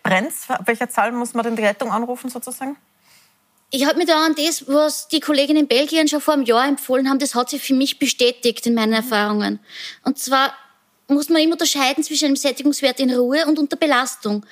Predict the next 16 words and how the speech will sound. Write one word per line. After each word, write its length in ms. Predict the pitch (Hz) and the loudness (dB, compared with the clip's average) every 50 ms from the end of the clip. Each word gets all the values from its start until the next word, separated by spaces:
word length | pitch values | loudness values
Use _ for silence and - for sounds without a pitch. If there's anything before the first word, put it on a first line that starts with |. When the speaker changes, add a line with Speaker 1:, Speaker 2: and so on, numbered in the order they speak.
| - - - - | -20 -20 -8 -2
Speaker 2:
Weil 100 | - 247 | -2 -2
bei 80 | 233 | 0
dieser 220 | 240 294 285 302 285 | 0 -2 -2 0 -2
Erkrankung, 580 | 269 - - 220 214 226 254 - - 311 320 | -2 -2 0 0 0 0 0 -2 0 2 2
wenn 100 | 294 277 | 4 2
sie 140 | 269 277 269 | 0 -2 -4
die 100 | 240 240 | -4 0
Lunge 240 | 240 254 254 262 277 | 0 2 2 2 0
betrifft, 480 | 254 294 - - 277 302 - - - - | 0 -4 -4 -2 -2 -2 -4 -8 -6 -4
geht's 240 | 240 254 254 - - | -2 -2 -2 -4 -2
um 100 | 269 269 | -2 -2
eine 140 | 254 240 247 | 0 -2 -2
sogenannte 400 | 233 - 226 247 240 226 220 233 | -4 -4 -2 -2 -2 -2 -2 -4
Diffusionsstörung. 840 | 214 220 - - 220 - - 220 226 240 - - - 269 269 294 285 | -8 -10 -10 -10 -8 -4 -2 -2 -2 -2 -2 -2 -2 0 0 0 0
Das 140 | 269 - - | -2 -2 -2
heißt, 240 | 233 226 247 - | -2 -2 -2 -4